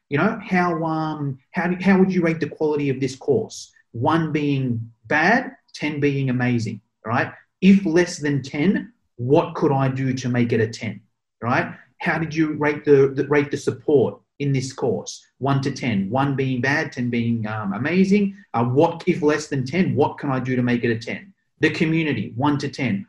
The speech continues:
what can I do to make it a ten? Now, a few things go on there. You may not get all ten out of tens, which is fine, but at least you're gonna get feedback where specific feedback. "Hey, if you did this, I would have given it a ten. Great,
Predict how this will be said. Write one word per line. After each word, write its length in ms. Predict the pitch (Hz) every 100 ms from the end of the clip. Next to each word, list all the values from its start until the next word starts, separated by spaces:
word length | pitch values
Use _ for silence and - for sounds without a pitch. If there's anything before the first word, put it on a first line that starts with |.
| _
what 300 | 123 156 156
can 140 | 165 143
I 140 | 139
do 180 | 131 135
to 80 | 127
make 240 | 123 120
it 60 | 117
a 40 |
ten? 380 | 113 131 107 - _ _ 139
Now, 240 | 139 135
a 60 | 131
few 160 | 202
things 280 | 208 202 151
go 200 | 147 135
on 120 | 127
there. 280 | 120 156 240 - _
You 80 | 160
may 260 | 180 202 202
not 220 | 143 117
get 240 | 160 214
all 240 | 143 135 131
ten 180 | 151
out 160 | 135 127
of 80 | 120
tens, 300 | 143 208 190
which 180 | 165 139
is 100 | -
fine, 520 | 247 - 110 156 - _ _ -
but 80 | 170
at 140 | 165 214
least 220 | - -
you're 180 | 139 123
gonna 200 | 226 190 131
get 220 | - - -
feedback 500 | 214 277 135 101 120 117 _ _ _
where 320 | - 160 165 143 -
specific 420 | 185 - 214 208 - 180
feedback. 320 | 208 165 - 180
"Hey, 100 | 165 147
if 60 | -
you 80 | 196 190
did 100 | 143 190
this, 120 | - 147
I 40 |
would 140 | 143 143
have 80 | 135
given 120 | 147 143
it 40 | 131
a 20 | 127 175
ten. 120 | 110 - _ _ - 185
Great, 240 | 262